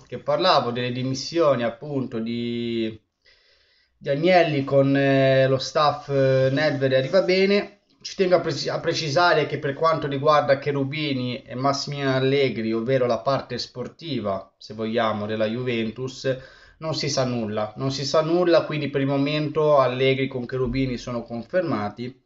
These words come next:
ma sono usciti due nomi, ragazzi, due nomi, due nomi nuovi, nuovi. Uno è il direttore generale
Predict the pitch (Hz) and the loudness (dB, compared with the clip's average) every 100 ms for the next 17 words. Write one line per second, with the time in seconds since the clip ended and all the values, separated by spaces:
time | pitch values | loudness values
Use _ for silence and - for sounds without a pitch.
0 | _ - 180 214 208 - 196 185 185 190 | _ -8 -4 0 -2 -2 0 2 4 4
1 | 127 117 113 120 117 - - 113 135 185 | 2 2 0 2 0 -2 -8 -8 -2 0
2 | 170 160 175 196 202 202 180 165 151 143 | 2 4 4 4 4 4 2 0 -2 -2
3 | 135 - - _ - - - 165 202 185 | -4 -6 -20 _ -20 -20 -2 6 8 8
4 | 196 226 220 202 180 170 160 151 147 156 | 6 6 6 6 8 6 4 0 -2 0
5 | 208 160 110 113 - _ 151 170 175 175 | 4 4 2 -2 -8 _ -6 2 6 6
6 | 185 214 - _ _ _ _ _ _ 180 | 4 0 -4 _ _ _ _ _ _ -4
7 | 185 175 151 139 151 151 156 135 151 165 | 0 2 2 0 -2 -2 0 0 2 2
8 | 139 139 165 - - | 4 2 0 -4 -10